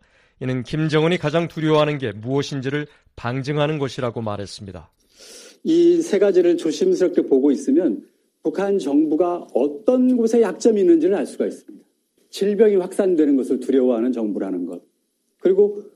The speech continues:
Speaker 2: 외부 정보, 외부 문화를 보고 듣는 사람들을 두려워한다는 것도 느낄 수가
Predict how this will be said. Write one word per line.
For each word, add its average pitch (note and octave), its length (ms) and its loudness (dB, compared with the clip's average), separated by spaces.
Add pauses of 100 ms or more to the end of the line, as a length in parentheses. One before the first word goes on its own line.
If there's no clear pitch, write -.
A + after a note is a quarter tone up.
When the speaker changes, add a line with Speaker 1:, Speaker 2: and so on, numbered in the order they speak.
(240)
Speaker 2:
외부 G3 400 4
정보, C#3+ 640 0 (260)
외부 F3 320 4
문화를 D3 640 0
보고 D3 260 2
듣는 C3+ 260 2
사람들을 A#2+ 760 -2 (160)
두려워한다는 A2 680 -2
것도 A2 380 -2
느낄 - 240 -6
수가 G#2 400 -12